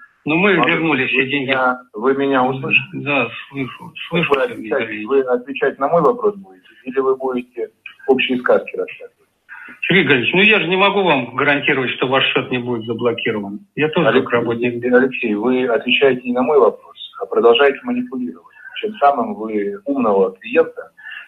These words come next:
Speaker 2: начинаете только злить, потому что он чувствует, что с ним разговаривает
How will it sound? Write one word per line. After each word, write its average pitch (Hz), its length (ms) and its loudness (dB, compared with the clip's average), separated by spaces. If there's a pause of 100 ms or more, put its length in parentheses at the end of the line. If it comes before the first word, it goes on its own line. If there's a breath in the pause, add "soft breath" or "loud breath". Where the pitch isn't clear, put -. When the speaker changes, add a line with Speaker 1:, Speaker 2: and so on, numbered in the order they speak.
(120)
Speaker 2:
начинаете 143 580 2
только 127 360 0
злить, 107 280 -10 (220)
потому 107 240 0
что 120 100 0
он 107 80 0
чувствует, 110 420 -2 (120)
что 101 160 6
с 98 120 0
ним 127 180 2
разговаривает 190 720 4